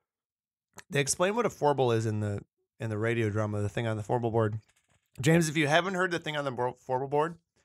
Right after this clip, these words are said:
um, in all seriousness, the, the best thing I can recommend to you is to, like, when you go to bed tonight and turn out all the lights, put headphones on, and listen to the thing on the forward board 'cause it's so fucking creepy.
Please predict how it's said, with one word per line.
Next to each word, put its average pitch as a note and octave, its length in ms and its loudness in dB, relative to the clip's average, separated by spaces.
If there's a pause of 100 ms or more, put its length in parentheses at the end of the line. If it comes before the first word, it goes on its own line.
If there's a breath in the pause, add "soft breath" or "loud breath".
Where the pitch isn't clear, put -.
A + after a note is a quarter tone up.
(480)
um, A#2+ 500 -16 (440)
in C3+ 100 -4
all C3+ 140 2
seriousness, C3+ 560 -4
the, B2 320 -4
the C3 80 -6
best C3 280 -2
thing D3 140 -6
I C#3 60 0
can C3 160 -8
recommend A#2+ 520 -4
to C#3+ 80 -6
you D#3 260 -2 (400)
is B2+ 260 -2
to, B2+ 160 -2
like, A2+ 340 0 (720)
when B2+ 160 -2
you B2+ 100 -2
go C3 120 2
to B2+ 80 2
bed A2 260 -2
tonight B2 360 -2
and A2 120 -8
turn - 200 -8
out A2+ 120 0
all A2 120 2
the G#2+ 80 -2
lights, A2 540 -2 (360)
put B2 160 -4
headphones B2 500 -4
on, D3+ 320 0 (320)
and A#2+ 220 -4
listen A2 340 -4
to B2 140 -2
the A#2 100 0
thing A2+ 200 -6
on A2 100 -2
the G#2 80 -6
forward A2 300 -8
board A#2+ 240 -2
'cause A#2 120 -12
it's - 180 -10
so A2 300 -2 (220)
fucking A#2+ 320 0
creepy. B2 560 -6